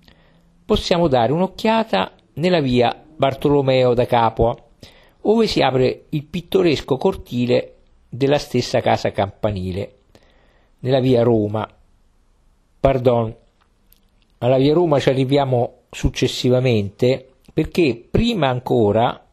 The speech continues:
come stavo dicendo, in via Bartolomeo da Capua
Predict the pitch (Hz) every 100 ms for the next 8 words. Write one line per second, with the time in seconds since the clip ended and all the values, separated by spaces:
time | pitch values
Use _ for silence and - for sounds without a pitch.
0 | _ - 120 117 110 123 123 180 - 110
1 | 107 135 151 208 151 117 - 104 110 143
2 | 123 101 92 92 87 - 139